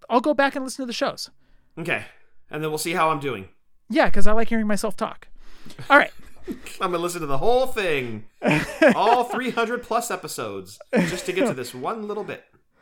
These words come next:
Speaker 1: No, I can't listen to the first few, the episode one and two. Ugh. All right. Anyways.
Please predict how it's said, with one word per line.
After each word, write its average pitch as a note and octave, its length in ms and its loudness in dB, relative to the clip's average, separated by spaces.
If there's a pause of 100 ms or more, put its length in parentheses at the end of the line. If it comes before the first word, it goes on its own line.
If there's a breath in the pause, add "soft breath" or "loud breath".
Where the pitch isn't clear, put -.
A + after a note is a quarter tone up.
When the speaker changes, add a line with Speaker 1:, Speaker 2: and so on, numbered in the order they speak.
(140)
Speaker 1:
No, E3 180 -6
I D3+ 140 -6
can't E3+ 280 -6
listen D#3 260 -10
to - 40 -8
the D3+ 80 -6
first D3+ 380 -10
few, D3 400 -10 (160)
the D3 260 -8 (200)
episode D#3+ 500 -6
one D3+ 360 -6
and C3+ 120 -14
two. D#3+ 260 -8
Ugh. C3+ 360 -10 (200)
All D#3+ 80 -2
right. C#3+ 140 -6
Anyways. A#3 440 0